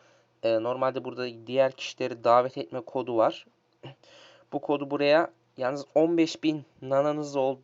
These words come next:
nana puanı olduğu zaman buradan herhangi birinin kodunu giriyorsunuz ve size iki bin beş yüz nana puan veriyor. Ayrıyeten, e, diğer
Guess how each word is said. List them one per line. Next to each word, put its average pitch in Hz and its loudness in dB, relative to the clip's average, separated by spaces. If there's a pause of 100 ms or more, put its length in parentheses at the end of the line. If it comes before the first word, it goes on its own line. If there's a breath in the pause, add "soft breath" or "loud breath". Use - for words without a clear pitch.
nana 135 -2
puanı 135 0
olduğu 139 0
zaman 127 0 (520 soft breath)
buradan 147 2 (600)
herhangi 143 -2
birinin 139 -6
kodunu 139 -4
giriyorsunuz 147 -6
ve 139 -2
size 139 -8
iki 135 -12
bin 147 -8
beş 160 0
yüz 127 -12
nana 120 -4
puan 127 0
veriyor. 113 -2 (640 loud breath)
Ayrıyeten, 147 6 (240)
e, 120 -2
diğer 143 2